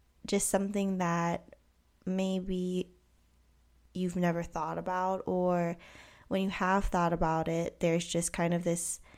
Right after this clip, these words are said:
negative connotation to it. There's this stigma that's still attached to therapy. And although I think that we're starting to shift and see the shift in the mental health field,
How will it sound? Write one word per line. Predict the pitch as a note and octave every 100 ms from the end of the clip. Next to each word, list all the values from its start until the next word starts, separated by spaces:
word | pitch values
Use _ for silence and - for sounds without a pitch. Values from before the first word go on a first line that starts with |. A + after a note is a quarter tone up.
| - - -
negative | F#3+ F3 F3+ F#3 F3+ E3+ F3 - - -
connotation | F3+ E3 E3+ - E3+ F3 E3 D#3+
to | E3 E3+ E3
it. | E3 - -
There's | F3 D#3+ D#3+ E3 E3 F3 - - - -
this | F#3
stigma | - - G#3+ F#3+ E3
that's | E3 -
still | - F3 E3+
attached | - E3 E3 -
to | -
therapy. | F3 - - - - - - - - - - -
And | F#3+ F#3 F3+ F3+ F#3 F#3 -
although | F#3 G3
I | G3+
think | G#3 G3 F#3+
that | F3+
we're | F3+ F3 F3
starting | F3 F3+ F3 F3+
to | - F3+
shift | - - E3 E3+ - -
and | E3+ E3+
see | - F3+ F3+ F3 F3
the | F3 F3
shift | - - E3+ -
in | F3
the | F3
mental | E3+ E3+ F3 F3
health | - E3 E3 E3+ -
field, | - - G3 F#3 F#3 F#3